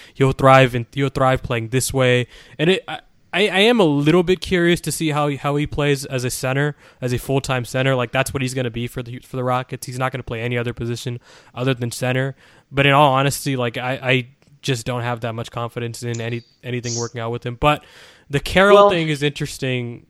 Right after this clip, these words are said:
Speaker 1: with Thabo Sefolosha taking up these backup center minutes, because it seems like that's what the Rockets have settled on. And I'm not sure if you trust thirty-five-year-old Thabo Sefolosha playing heavy playoff minutes at backup center,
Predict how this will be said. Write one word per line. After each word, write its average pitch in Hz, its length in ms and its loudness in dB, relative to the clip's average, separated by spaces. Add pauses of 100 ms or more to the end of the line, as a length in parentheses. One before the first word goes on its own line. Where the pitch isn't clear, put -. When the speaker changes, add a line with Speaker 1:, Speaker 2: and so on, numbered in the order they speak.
Speaker 1:
with 135 280 -4
Thabo 143 400 0
Sefolosha 127 880 -4
taking 131 400 -6
up 117 160 -6
these 117 180 -10
backup 117 380 -6
center 113 280 -10
minutes, 104 340 -16
because 120 420 -6 (720)
it 139 140 -8
seems 190 400 0
like 190 160 0
that's 151 240 0
what 160 100 -2
the 147 80 -2
Rockets 135 360 0
have 131 100 -6
settled 135 340 -4
on. 143 300 -2 (680)
And 127 500 0 (340)
I'm 147 120 -6
not 180 140 -2
sure 180 180 -4
if 147 120 -6
you 139 80 -10
trust 139 360 -6
thirty-five-year-old 131 720 -6
Thabo 127 300 -8
Sefolosha 120 680 -10
playing 120 500 -8
heavy 123 300 -8
playoff 123 420 -6
minutes 123 300 -8
at 113 100 -10
backup 117 300 -10
center, 123 360 -8